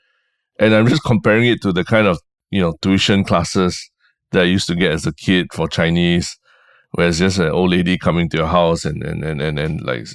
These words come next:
you know, sitting down with you and just reading to you poems all day, lah, Chinese poems all day. Very different experience, lah, you know, from, from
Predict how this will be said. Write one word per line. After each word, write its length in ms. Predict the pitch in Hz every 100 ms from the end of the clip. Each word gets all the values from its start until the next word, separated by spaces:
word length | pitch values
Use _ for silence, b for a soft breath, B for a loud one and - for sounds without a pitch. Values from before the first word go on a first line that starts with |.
| -
you 120 | 90
know, 80 | 82
sitting 300 | - 87 87
down 180 | 87 80
with 120 | 78
you 200 | 85 80
and 180 | 78 82 b b b b _
just 180 | 98 87
reading 300 | 92 92 92
to 80 | 87
you 480 | 85 87 87 85 - -
poems 440 | 85 82 82 80
all 180 | 64 85
day, 240 | 82 80
lah, 180 | 78 73 -
Chinese 300 | 82 82 85
poems 300 | - 78 78
all 100 | 78
day. 180 | 80 78 b _ -
Very 140 | 160
different 240 | 151 175
experience, 440 | 151 - 123 135 143
lah, 100 | 95
you 100 | 85
know, 160 | 101 147
from, 240 | - 98 87
from 300 | 90 90